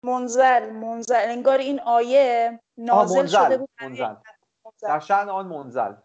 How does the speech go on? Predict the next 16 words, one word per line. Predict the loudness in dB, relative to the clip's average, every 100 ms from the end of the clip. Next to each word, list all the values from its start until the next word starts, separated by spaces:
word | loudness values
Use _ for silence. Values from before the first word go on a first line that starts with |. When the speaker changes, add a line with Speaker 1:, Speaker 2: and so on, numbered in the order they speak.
| _ _ _ _ -2
Speaker 2:
در | -2
شأن | 0 -2 0
آن | -4 -4
منزل | -8 -6 -4 -4
بود. | -6 -20 _ _ -12
درسته. | -12 -10 -18 -20 _ _ _ _ _ _ _ _ _ _ _ -20 -20 -18 -18 -16 -14 -12 -10 -10 -10 -12 -14 -16 -20 _ _ _ _ -12
ایوان | -6 -4 -2 -2
بر | 0 0
بساطین | 0 -2 -2 -4 -6 _ -14 -12 -14 -18 _ _ _ _ _ _ _ _ _ _ _ _ _ _ -20 -16
و | -12 -4 -2
متنزهات | -4 -10 -6 -4 -4 -6 -2 0 2 0 -6 _ -16 -16 _ -16 -16 _ -20 _ _ _ _ _ -20 _ _ _ _ _ _ _ -2
قلم | 0 2 0 -4
کل | -12 -8 -8 -6 -8
ما | -6 -8
هو | -8 -4
آتن | -4 -4 -6 -6 -8 -12 -12